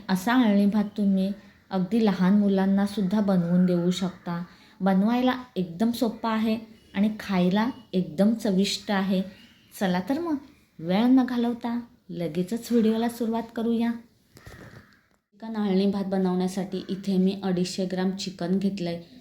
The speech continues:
आणि हे चिकन मी स्वच्छ धुवून घेतलंय. लगेचच भात बनवायला घेऊया. त्यासाठी इथे मी दोनशे ग्राम कोलम तांदूळ घेतले.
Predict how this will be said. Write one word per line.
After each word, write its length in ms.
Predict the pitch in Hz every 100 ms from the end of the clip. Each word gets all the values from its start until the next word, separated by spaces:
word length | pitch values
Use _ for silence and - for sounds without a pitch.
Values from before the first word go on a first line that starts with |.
| -
आणि 140 | 180 185
हे 140 | 196
चिकन 400 | 196 202 196 190
मी 120 | 196
स्वच्छ 460 | 202 185 170 - 208
धुवून 380 | 180 175 170 185
घेतलंय. 420 | 208 196 180 180 - - _ 185
लगेचच 520 | 185 185 175 247 294
भात 260 | 196 190 170
बनवायला 420 | 180 175 170 170 170
घेऊया. 460 | 185 160 165 160 165 - _ _ _ _
त्यासाठी 420 | 196 196 196 190 202
इथे 360 | 196 202 196
मी 200 | 190 202
दोनशे 440 | 202 175 165 208 185
ग्राम 280 | 180 208 214
कोलम 420 | - 180 170 196
तांदूळ 380 | 208 170 165 175
घेतले. 420 | 190 190 165